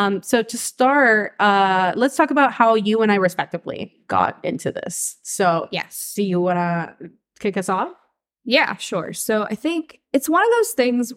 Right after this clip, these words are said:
Speaker 2: where I'm that person that, like, you can pretty much bet on me being aware of or at least involved in any kind of nerdy
Speaker 1: Mm-hmm,
Speaker 2: space
Speaker 1: mm-hmm.
Speaker 2: to some degree, just 'cause the everything about me. Uh, so I was, I knew about it,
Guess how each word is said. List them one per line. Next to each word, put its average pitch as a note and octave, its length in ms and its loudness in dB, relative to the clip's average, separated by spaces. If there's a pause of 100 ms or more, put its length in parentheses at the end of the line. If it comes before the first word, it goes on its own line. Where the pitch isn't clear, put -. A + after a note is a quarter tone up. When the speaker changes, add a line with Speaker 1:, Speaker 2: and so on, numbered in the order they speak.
Speaker 2:
where F#3 560 0 (140)
I'm F3+ 500 -2
that F3+ 340 -2
person F#3+ 400 -4
that, - 100 -12
like, E3+ 200 -4
you D4+ 80 2
can G#4+ 80 2
pretty G4 180 0
much C4+ 140 0
bet A3 120 4
on G#3 200 2
me G3 160 -2
being F#3 560 -4
aware F3 520 0
of G#3 320 2
or G3 60 -2
at F#3+ 60 -2
least F#3+ 160 -6
involved F3+ 480 -4
in G3+ 180 -6
any E3 240 -8
kind B3 160 -4
of A#3+ 60 -6
nerdy B3 460 -2
Speaker 1:
Mm-hmm, A3 100 0
Speaker 2:
space C4+ 400 2
Speaker 1:
mm-hmm. G#3+ 100 0
Speaker 2:
to F#3+ 100 2
some F#3 280 -2
degree, B3+ 400 0
just A#3 180 -14
'cause F#3+ 380 -8 (1040)
the F3+ 120 2
everything A3+ 440 0
about D4+ 260 -2
me. E4+ 160 -8 (640)
Uh, A3+ 260 4
so A3 220 0
I C#4+ 100 4
was, G4+ 220 -2 (120)
I B3 100 0
knew C4+ 340 2
about F#3 320 0
it, F#3+ 200 -2